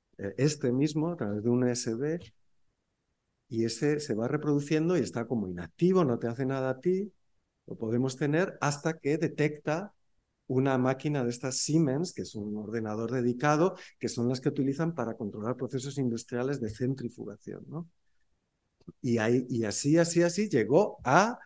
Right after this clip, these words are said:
que aparte también ya le vale a los iraníes, tenían Windows, <laughs> en serio, no, es verdad.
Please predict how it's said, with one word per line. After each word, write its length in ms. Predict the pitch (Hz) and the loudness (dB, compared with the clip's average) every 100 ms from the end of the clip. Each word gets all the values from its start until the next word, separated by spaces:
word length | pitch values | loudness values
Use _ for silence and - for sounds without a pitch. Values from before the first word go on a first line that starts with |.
| _ _ _ _ _ | _ _ _ _ _
que 80 | 101 | -14
aparte 500 | - 95 117 92 90 | -6 -4 -2 -4 -4
también 340 | 98 98 101 | -8 -6 -2
ya 120 | 107 | 0
le 120 | 104 | 0
vale 240 | 104 110 110 | 0 -2 -2
a 20 | |
los 140 | 107 | -4
iraníes, 480 | 120 101 110 135 120 | -2 -2 2 0 0
tenían 340 | 110 104 120 110 | -4 -4 -4 2
Windows, 680 | 127 147 131 123 143 - - - | 4 6 4 2 0 -6 -16 -20
<laughs> 140 | _ 240 | _ -6
en 420 | - - - 123 | -4 -6 2 2
serio, 500 | - - 156 147 107 - - | 4 6 8 8 2 -4 -6
no, 200 | 117 127 - | 0 0 4
es 80 | |
verdad. 500 | 151 156 131 147 247 | 6 6 6 2 0